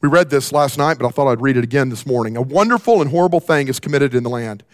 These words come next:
The prophets prophesy falsely, the priests bear rule by their means, and my people love to have it so, and what will you do in the end thereof?"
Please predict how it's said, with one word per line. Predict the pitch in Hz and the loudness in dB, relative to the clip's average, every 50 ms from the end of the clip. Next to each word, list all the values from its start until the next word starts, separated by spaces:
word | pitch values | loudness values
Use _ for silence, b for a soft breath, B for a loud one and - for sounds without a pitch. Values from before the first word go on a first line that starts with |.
| b b b b b b b b | b b b b b b b b
The | 156 156 | -2 0
prophets | - 190 - 170 - 156 - - | 2 2 2 2 2 -2 -8 -4
prophesy | - 175 190 196 - 190 - 196 180 170 | 0 2 2 2 2 0 2 2 2 2
falsely, | - 185 180 185 180 - 185 | 2 2 2 2 2 0 -2
the | 147 131 | -2 -2
priests | - - 180 175 - | -2 -2 -2 -2 0
bear | - 156 151 | 2 2 2
rule | 143 139 160 185 185 | 4 4 2 2 4
by | 190 190 175 | 4 2 2
their | 180 175 | 2 -2
means, | 165 147 135 135 131 120 139 | -2 -4 -6 -6 -8 -6 -4
and | 131 | -2
my | 139 151 165 | 0 0 0
people | - 170 160 - 131 | 0 -2 -4 -2 2
love | 139 151 156 - | 2 2 2 2
to | 151 | 0
have | 139 160 165 143 | 2 2 2 0
it | 139 104 | 0 -6
so, | - - 131 123 | -4 -2 -2 -2
and | 123 123 | 0 0
what | 147 165 - | 0 0 0
will | 165 160 | -2 -4
you | 151 | -2
do | 143 147 131 120 | 0 0 0 0
in | 113 | 0
the | 117 113 | -2 -2
end | 117 117 113 113 | -2 -2 -2 -2
thereof?" | 113 113 107 110 107 107 107 - _ | -2 -2 -2 -4 -4 -6 -10 -14 _